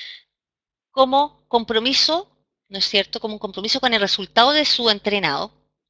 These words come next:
y de parte del entrenado como el compromiso de un resultado, de, de un resultado, y la disposición que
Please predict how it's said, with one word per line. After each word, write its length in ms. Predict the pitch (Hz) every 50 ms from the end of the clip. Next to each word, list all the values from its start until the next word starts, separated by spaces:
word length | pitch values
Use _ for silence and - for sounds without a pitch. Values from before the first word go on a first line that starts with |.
| _ _ - - -
y 160 | - - 294 339
de 120 | 320 302
parte 240 | - 269 262 - 311
del 80 | 294
entrenado 400 | 285 285 - 277 247 247 254 269
como 160 | - 294 277 269
el 80 | 247
compromiso 460 | - 240 220 - 214 226 254 - 294
de 120 | 277 254 254
un 60 | 247
resultado, 840 | 240 233 - - 220 190 - _ - - 220 196 180 - - - -
de, 120 | - 202
de 260 | - - 185 180 196
un 240 | 196 202 226 233 226
resultado, 800 | 208 208 - - 190 180 165 _ - - 175 160 - 117 - _ _ _ _ _ _ _ _ _ _ _ _ _ _ _ _ _ _ _ _ _ _ _ _ _ _ _ _ _ _ _ _ _ _ _ _ -
y 280 | - 247 294 330 359
la 160 | - 226 214 202
disposición 560 | 202 - - 208 - - - - 247 254 240
que 180 | - - -